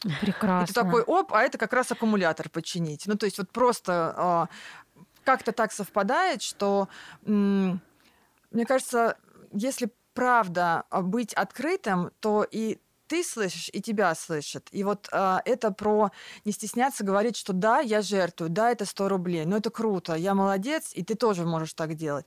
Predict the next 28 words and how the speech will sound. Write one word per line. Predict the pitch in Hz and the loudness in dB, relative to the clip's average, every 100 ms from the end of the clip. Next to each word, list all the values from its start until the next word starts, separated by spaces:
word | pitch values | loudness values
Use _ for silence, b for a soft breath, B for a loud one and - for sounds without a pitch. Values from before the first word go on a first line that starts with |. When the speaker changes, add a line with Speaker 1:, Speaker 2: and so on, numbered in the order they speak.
| B B B | B B B
Speaker 2:
Что, | - | -2
например, | 202 185 214 240 | 0 2 2 2
у | 233 | 2
меня | 220 214 | 2 2
есть | 214 208 | 0 0
машина, | 196 196 - 277 311 214 170 B 170 | 0 0 -2 -2 0 0 -2 B -8
и | 185 | -2
я | 220 | 0
готов | 208 202 214 | 2 0 0
быть | 196 202 | 0 0
автоволонтёром. | 202 196 - 196 196 196 190 185 165 143 151 B B | 0 2 0 0 2 2 0 0 0 0 -4 B B
Я | 196 | 2
могу, | 196 196 | 2 4
например, | 214 190 185 190 185 175 B B | 2 2 2 2 0 -4 B B
а, | - 185 175 - | 0 4 4 4
вообще | 190 202 269 | 0 0 -2
потом | 226 208 | 0 0
часто | 254 233 196 | 2 2 2
оказывается, | 233 247 - | 2 0 0
говорит: | 180 165 | -2 0
"Я | 202 | 0
даже | 214 | 0
не | 214 | 0
знал, | 240 294 | 2 2
что | 202 - | 2 0
это | 208 202 196 | 0 2 2
мои | 180 214 | 2 0
соседи. | 185 220 - 330 208 143 151 | 0 -2 -2 -2 -2 -2 -6